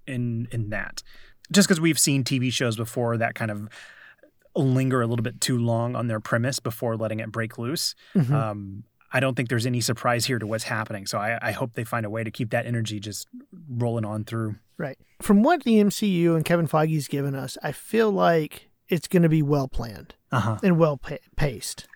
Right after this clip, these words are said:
Speaker 2: Um, so
Speaker 1: Mm-hmm.
Speaker 2: I'm, I'm, I'm okay with that. What I'm worried about is, well, and, and I guess, I guess I'm talking out of both sides of my mouth now, 'cause I was about to say what I'm worried about is the number of episodes.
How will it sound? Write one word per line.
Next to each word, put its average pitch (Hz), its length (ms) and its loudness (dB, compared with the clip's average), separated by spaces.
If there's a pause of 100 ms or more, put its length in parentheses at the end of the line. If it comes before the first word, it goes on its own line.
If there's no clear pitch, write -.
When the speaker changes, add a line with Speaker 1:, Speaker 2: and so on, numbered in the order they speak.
(240)
Speaker 2:
Um, 151 340 0
so - 140 4
Speaker 1:
Mm-hmm. 165 100 8
Speaker 2:
I'm, 175 220 4
I'm, 185 400 4
I'm 196 140 6
okay 165 280 4
with 151 200 2
that. - 340 -10 (300)
What 185 180 4
I'm 214 180 6
worried 185 280 6
about 160 380 4
is, 147 800 -4 (160)
well, 185 180 4
and, 196 360 0
and 196 200 6
I 185 120 4
guess, 208 320 2 (240)
I 170 100 4
guess 202 220 4
I'm 180 160 4
talking 170 320 6
out 170 80 4
of 156 40 2
both 170 140 8
sides 160 220 4
of 156 40 2
my 151 80 0
mouth 143 300 -2
now, 135 120 -4
'cause 143 120 -4
I - 40 2
was 151 60 2
about 160 140 2
to 147 60 -6
say 156 180 2
what 151 140 2
I'm 165 100 4
worried 160 200 6
about 147 240 2
is 143 140 0
the 151 60 -2
number 151 320 4
of 165 100 8
episodes. 185 720 0